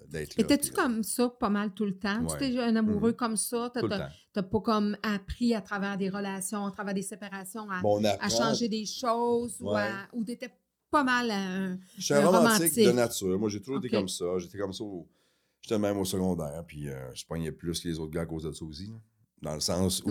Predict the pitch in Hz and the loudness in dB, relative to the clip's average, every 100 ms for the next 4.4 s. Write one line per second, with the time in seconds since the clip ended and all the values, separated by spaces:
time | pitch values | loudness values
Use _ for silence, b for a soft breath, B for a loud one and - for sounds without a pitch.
0 | 101 98 90 90 92 98 98 92 90 95 | 6 8 4 4 4 4 4 4 2 2
1 | 101 95 85 85 85 - 104 104 82 - | 2 2 -2 -4 -8 -6 -6 -4 -8 -4
2 | 95 101 101 101 _ _ _ _ _ _ | -2 0 -2 -8 _ _ _ _ _ _
3 | _ _ _ _ - 82 85 92 87 98 | _ _ _ _ -8 -6 -2 -2 0 0
4 | 92 92 110 117 | 0 -4 -6 -6